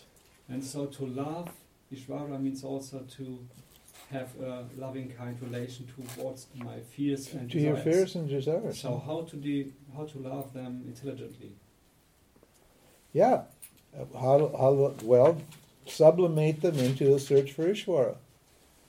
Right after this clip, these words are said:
Speaker 1: But not repel?
Speaker 2: No, no. Convert those desires and fears for objects into the desire and fear to know, a desire to know yourself.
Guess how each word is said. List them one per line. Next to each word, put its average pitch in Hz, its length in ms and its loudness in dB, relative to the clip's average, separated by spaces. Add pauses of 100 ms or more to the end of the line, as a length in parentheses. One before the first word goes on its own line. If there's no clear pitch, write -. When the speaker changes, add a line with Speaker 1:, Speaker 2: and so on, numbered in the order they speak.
(220)
Speaker 1:
But 127 160 -12
not 135 200 -6
repel? 147 520 -6 (100)
Speaker 2:
No, 180 360 6
no. 226 260 8
Convert 156 680 6
those 170 260 6
desires 139 640 8
and 127 140 -2
fears 160 320 4
for 120 240 2
objects 147 560 6
into 143 260 0
the 139 120 4
desire 131 640 6 (200)
and 143 140 -4
fear 139 260 6
to 139 160 -6
know, 135 340 4 (360)
a 139 80 0
desire 127 640 8
to 139 100 -6
know 135 180 4
yourself. 139 580 6